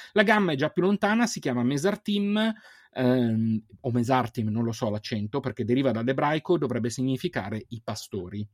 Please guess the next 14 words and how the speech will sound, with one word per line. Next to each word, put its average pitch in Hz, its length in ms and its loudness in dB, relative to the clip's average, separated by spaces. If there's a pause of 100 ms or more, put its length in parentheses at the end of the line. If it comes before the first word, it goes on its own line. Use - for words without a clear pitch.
(500)
Ed 156 120 4
è - 20 4
una 135 140 0
stella 208 320 4
doppia. 143 440 0 (440)
Questo 214 220 4
è - 20 2
interessante 214 520 0
perché 180 220 -4
le 160 140 0
componenti 214 500 2
sono 151 180 -4
molto 175 280 -2
simili. 117 580 -4